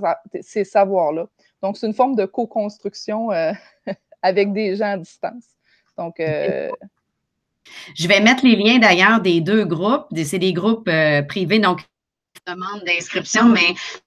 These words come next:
Speaker 2: je suis certaine que vous allez être approuvé rapidement. Euh, je vais mettre les liens cliquables là, dans la description de l'épisode.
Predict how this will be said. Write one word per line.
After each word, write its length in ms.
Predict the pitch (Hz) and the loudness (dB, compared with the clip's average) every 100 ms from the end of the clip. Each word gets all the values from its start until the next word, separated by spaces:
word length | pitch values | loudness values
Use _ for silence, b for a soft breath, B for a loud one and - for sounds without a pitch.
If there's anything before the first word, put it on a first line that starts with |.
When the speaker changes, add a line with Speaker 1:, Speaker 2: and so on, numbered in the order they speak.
| _ - | _ -4
Speaker 2:
je 60 | |
suis 240 | - 170 175 | -2 0 0
certaine 760 | - 175 - 190 190 190 180 | 2 0 2 2 2 2 0
que 420 | 170 160 156 156 | 2 4 6 4
vous 200 | 151 151 | 2 2
allez 320 | 170 160 175 | 2 2 2
être 120 | 165 165 | 2 0
approuvé 460 | 147 165 151 160 | -2 -4 -4 -2
rapidement. 720 | 170 165 156 165 147 180 240 277 B B | 0 0 0 -2 2 4 2 0 B B
Euh, 160 | 165 165 | -8 -8
je 100 | 160 | -6
vais 100 | 180 | -4
mettre 240 | 185 233 | -2 -4
les 160 | 226 202 | -4 -6
liens 380 | 180 190 214 233 | -6 -4 -2 -4
cliquables 640 | 214 190 - 196 220 190 | -6 -12 -4 -2 -2 -2
là, 200 | 190 196 | -4 -4
dans 280 | 185 180 196 | -4 -2 0
la 160 | 190 170 | 0 -2
description 800 | 156 190 - 190 - - 226 | -2 -4 -6 -12 -10 -6 -4
de 100 | 247 | -4
l'épisode. 800 | 202 - 165 160 180 269 196 151 | -4 -8 -8 -4 -2 -2 -2 -4